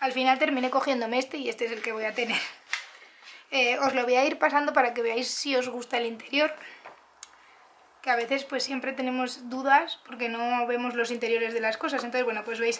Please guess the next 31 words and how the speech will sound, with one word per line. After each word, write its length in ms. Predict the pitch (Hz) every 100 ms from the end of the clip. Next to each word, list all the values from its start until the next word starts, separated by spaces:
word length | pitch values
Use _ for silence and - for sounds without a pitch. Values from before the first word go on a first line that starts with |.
| -
que 60 | 285
aquí 200 | 269 277
tengo, 460 | 269 269 277 277 -
no 160 | 277
sé 140 | 233 247
si 100 | - -
ya 140 | 240
estoy 180 | 240 247
aquí. 320 | 220 - 277 - -
A 40 |
ver, 480 | - - - - -
si 220 | - - -
podéis 180 | 247 240
apreciar. 340 | 226 - - - - - - - -
Bueno, 200 | 285 247
si 120 | 247
quitáis 840 | 240 233 - 311 302 302 302 294 311
el 100 | 294
plastiquito, 580 | 294 294 302 320 277
yo 140 | 302 277
de 140 | 269
momento 260 | 320 311 311
se 80 | 285
lo 120 | 233
voy 80 | 240
a 80 | 269
dejar 380 | 285 294 294 -
para 300 | 240 226 226
cuando 280 | 226 226
vaya 460 | 220 226 269 269 269
haciéndolo 600 | 262 - 294 277 247 277